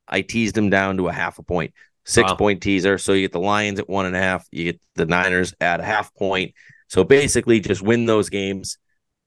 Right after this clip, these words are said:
Speaker 1: That's my Thanksgiving teaser, which I know we don't really give out teasers here, but that one I feel really good about. I, I really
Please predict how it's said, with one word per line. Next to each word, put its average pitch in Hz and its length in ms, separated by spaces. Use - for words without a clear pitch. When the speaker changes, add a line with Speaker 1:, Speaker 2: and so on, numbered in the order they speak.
Speaker 1:
That's 113 220
my 110 140
Thanksgiving 98 800
teaser, 104 420
which 85 220
I 87 80
know 120 220
we 120 100
don't 113 220
really 107 200
give 101 140
out 101 180
teasers 90 340
here, 92 240
but 87 160
that - 200
one 107 140
I 98 100
feel 98 180
really 98 160
good 92 140
about. 95 240
I, 113 260
I 117 100
really 120 540